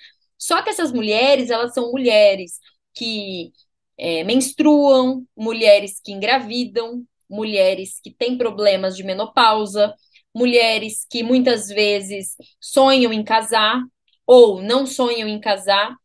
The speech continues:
e sonham em ter uma companheira. Então, todas essas questões pessoais que estão relacionadas ao universo feminino, elas compartilham, inclusive com a gente. E uma das coisas que eu mais pensei é, eu nunca li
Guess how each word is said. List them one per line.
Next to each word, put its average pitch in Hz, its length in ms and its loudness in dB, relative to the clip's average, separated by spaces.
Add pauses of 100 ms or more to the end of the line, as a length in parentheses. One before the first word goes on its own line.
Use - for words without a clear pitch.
(180)
e 214 60 -14
sonham 240 360 -2
em 226 80 -8
ter 220 140 -6
uma 214 180 -8
companheira. 233 640 -2 (300)
Então, 320 260 2
todas 440 340 0
essas 254 280 0
questões 220 920 0
pessoais 220 920 0
que - 80 -18
estão 233 200 -4
relacionadas 233 760 -4
ao 226 100 2
universo 196 380 -2
feminino, 190 600 -4 (360)
elas 247 260 0
compartilham, 302 600 -2
inclusive 269 520 -2
com 339 80 -6
a 339 80 -2
gente. 294 540 -4 (360)
E 247 500 0
uma 262 220 0
das 294 200 0
coisas 247 440 -2
que - 100 -12
eu 220 60 -4
mais 240 760 -8 (420)
pensei 247 840 2
é, - 280 6
eu 277 140 4
nunca 320 720 -2
li 247 500 -2